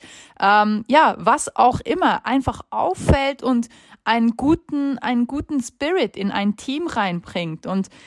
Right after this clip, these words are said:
es ist nicht immer zwingend, selbstständig zu sein und alles auf Eis zu legen und sich dieser Prüfung zu stellen. Ja, das ist überhaupt gar nicht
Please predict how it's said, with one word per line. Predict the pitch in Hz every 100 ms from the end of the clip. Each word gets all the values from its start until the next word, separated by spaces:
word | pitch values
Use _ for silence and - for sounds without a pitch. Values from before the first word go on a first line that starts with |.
| -
es | 226 214
ist | 277 285
nicht | 302 -
immer | - 277 262
zwingend, | - 226 269 269 247
selbstständig | - 254 - - 320 226 185
zu | - 165
sein | - 151 170
und | 175 -
alles | 208 262 -
auf | 226 -
Eis | - 208 311 -
zu | 294
legen | 254 208 202 190
und | 170 202 -
sich | 226 -
dieser | 226 226 220
Prüfung | - 262 294 - 233 -
zu | 226
stellen. | - - 254 285 170
Ja, | 202
das | 233 226
ist | 226
überhaupt | 214 208 208 220
gar | - 208
nicht | 247 262 -